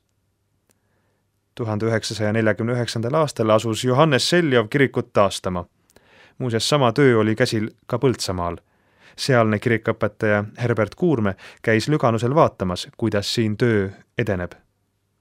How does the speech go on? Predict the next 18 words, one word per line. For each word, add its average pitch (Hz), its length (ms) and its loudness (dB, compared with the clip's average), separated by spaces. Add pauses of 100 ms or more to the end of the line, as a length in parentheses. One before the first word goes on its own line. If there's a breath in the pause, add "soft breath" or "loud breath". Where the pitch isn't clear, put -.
(360)
Kuurme 120 420 0
oli 120 200 -2
põhjalikum. 95 600 -4 (560 loud breath)
Ta 113 100 0
ütles, 117 280 0
et 110 100 -2
isegi 117 280 -2
ukselinki 127 680 0
ei 101 60 0
või 107 120 -2
niisama 104 400 -2
poest 104 340 2
osta, 104 300 -2
vaid 98 220 0
tuleb 107 260 2
lasta 123 300 0
käsitööna 110 560 0
teha. 95 240 -6